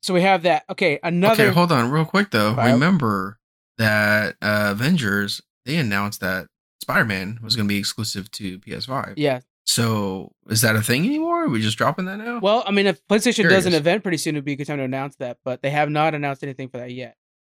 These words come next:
Speaker 1: If somebody bought the <laughs> Marvel Avengers on the PlayStation because of the Spider-Man announcement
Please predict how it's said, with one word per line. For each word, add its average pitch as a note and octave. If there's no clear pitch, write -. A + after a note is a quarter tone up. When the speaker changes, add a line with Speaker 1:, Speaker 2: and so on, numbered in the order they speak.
Speaker 1:
If F#3+
somebody C4
bought G3+
the D#3+
<laughs> -
Marvel G3
Avengers D#3
on F3+
the D#3+
PlayStation D#3
because C#3+
of -
the C#3+
Spider-Man D#3
announcement E3